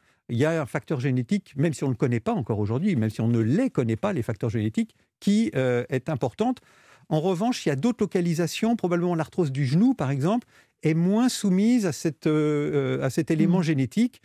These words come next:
Speaker 1: même si c'est possible qu'il y en ait un.
Speaker 2: Est-ce que certains patients peuvent avoir de, de l'arthrose à un endroit précis de leur corps ? Je dis par exemple, bah, vous avez cité le genou, prenons le genou, parce que, j'en sais rien, on a eu, euh, un accident de ski quand on était jeune. Est-ce que le fait d'avoir fragilisé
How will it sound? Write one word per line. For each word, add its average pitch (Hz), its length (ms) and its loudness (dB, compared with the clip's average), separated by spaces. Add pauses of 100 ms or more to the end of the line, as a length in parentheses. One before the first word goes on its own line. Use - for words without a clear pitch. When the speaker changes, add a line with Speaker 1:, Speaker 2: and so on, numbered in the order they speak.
(220)
Speaker 1:
même 196 200 0
si - 340 -2
c'est - 140 -2
possible 156 340 -2
qu'il 170 120 -2
y - 20 0
en 147 40 -2
ait 123 100 0
un. 101 120 -4 (220)
Speaker 2:
Est-ce - 160 -2
que 339 240 0
certains 214 300 -2
patients 190 340 -2
peuvent 196 140 0
avoir 170 220 0
de, 160 180 -2
de 160 100 -2
l'arthrose 160 400 -2
à 160 60 0
un 147 100 -2
endroit 151 220 -2
précis - 280 -6
de 160 60 0
leur 139 140 -2
corps ? 254 180 0
Je 185 40 -8
dis 160 80 -6
par 131 120 0
exemple, 143 240 -4
bah, 127 160 0
vous 143 160 -4
avez 151 100 0
cité - 220 -4
le 156 80 2
genou, 165 260 2
prenons 165 320 0
le 147 140 2
genou, 190 300 2 (260)
parce 165 180 -2
que, 220 140 -2
j'en 214 120 -2
sais 127 140 -10
rien, 156 180 -2
on 214 120 -2
a 139 100 0
eu, 190 180 0
euh, 170 100 2 (240)
un 202 140 2
accident 190 360 -2
de 170 120 -2
ski 175 240 -6
quand 165 180 -2
on 160 100 0
était 156 200 0
jeune. 269 120 0
Est-ce 320 120 -2
que 240 60 0
le 208 80 2
fait 254 100 -4
d'avoir 185 180 -2
fragilisé 196 600 0